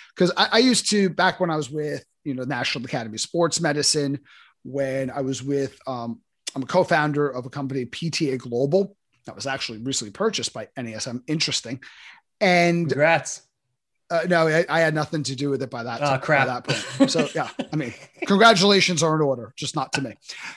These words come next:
Speaker 1: So, <laughs> um, or, or,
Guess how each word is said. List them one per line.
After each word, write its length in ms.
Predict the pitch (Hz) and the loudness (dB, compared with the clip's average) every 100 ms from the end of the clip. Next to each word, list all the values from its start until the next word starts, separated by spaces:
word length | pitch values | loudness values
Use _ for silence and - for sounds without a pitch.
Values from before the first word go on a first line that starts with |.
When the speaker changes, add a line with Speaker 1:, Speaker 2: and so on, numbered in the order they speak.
| - | -2
Speaker 1:
So, 560 | - 233 220 214 214 220 - - | 4 6 8 8 6 4 -2 0
<laughs> 240 | 233 - | 0 4
um, 300 | 262 202 220 - - - - | 4 4 2 -8 -20 -20 2
or, 120 | 214 226 | 4 6
or, 360 | 196 196 196 | 8 6 2